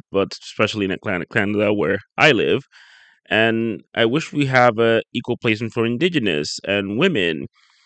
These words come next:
and other people that don't have a chance to develop. So hopefully this year we get more of that. We get more programs, we get more sponsorships, we get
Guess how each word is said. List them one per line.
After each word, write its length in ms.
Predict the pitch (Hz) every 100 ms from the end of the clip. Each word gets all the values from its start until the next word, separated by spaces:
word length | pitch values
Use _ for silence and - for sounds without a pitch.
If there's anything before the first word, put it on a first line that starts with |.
| _ _
and 440 | - 110 110 113 110 _ _ 147
other 220 | 156 165
people 440 | - 127 120 113
that 220 | 107 101
don't 200 | 117 110
have 220 | 107 101 -
a 80 | -
chance 720 | 120 95 82 71 - - - _ _ -
to 480 | 113 95 95 85 87 - _
develop. 540 | 117 104 107 92 - - - _ _
So 460 | - - 107 98 98
hopefully 840 | 127 151 - 139 135 127 123 127 - _ _ -
this 340 | 127 - -
year 420 | 98 95 92 92 104 -
we 220 | 98 107
get 240 | 92 98 78
more 320 | 98 92 90
of 100 | 87
that. 320 | 87 73 64
We 180 | 92 90
get 240 | 95 78
more 180 | 87 80 -
programs, 800 | 151 143 131 123 120 113 107 - - _ _ _
we 200 | - 98
get 340 | 82 104 98 82
more 380 | 90 92 87 90
sponsorships, 1120 | - 120 113 101 104 - 107 95 90 - - -
we 240 | - 101 92
get 340 | - 95 90